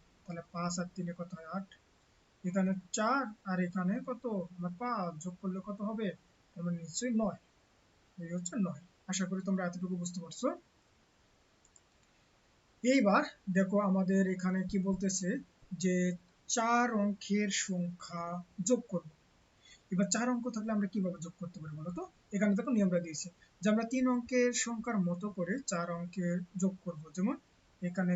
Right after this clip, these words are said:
তিন, তিন যোগ করলে কত? ছয়, আর তিনে কত? নয়।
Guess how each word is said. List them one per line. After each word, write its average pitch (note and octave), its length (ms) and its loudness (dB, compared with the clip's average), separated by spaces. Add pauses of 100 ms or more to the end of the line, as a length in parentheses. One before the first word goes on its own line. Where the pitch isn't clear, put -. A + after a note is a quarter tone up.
(160)
তিন, A3 420 2 (360)
তিন G#3 220 4 (220)
যোগ F#3+ 180 0
করলে F3+ 300 0
কত? F3 160 -6 (100)
ছয়, G#3 360 2 (140)
আর F3+ 200 -6
তিনে F#3 200 0
কত? F3+ 260 -8
নয়। A3+ 240 0